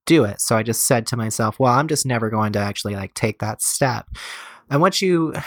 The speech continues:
<sighs> what you'll learn with, with, uh, trans people is that when they try to do that, it just drives them fucking insane.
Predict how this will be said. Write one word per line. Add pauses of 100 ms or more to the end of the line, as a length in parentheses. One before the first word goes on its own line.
(140)
<sighs>
what
you'll
learn
with,
with,
uh,
trans
people
is
that
when
they
try
to
do
that,
it
just
drives
them (140)
fucking
insane.